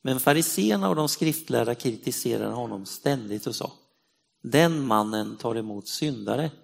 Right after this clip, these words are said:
och äter tillsammans med dem.' Då berättar han denna liknelse för dem."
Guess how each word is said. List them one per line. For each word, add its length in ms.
och 220
äter 340
tillsammans 720
med 120
dem.' 200
Då 260
berättar 560
han 440
denna 480
liknelse 680
för 60
dem." 200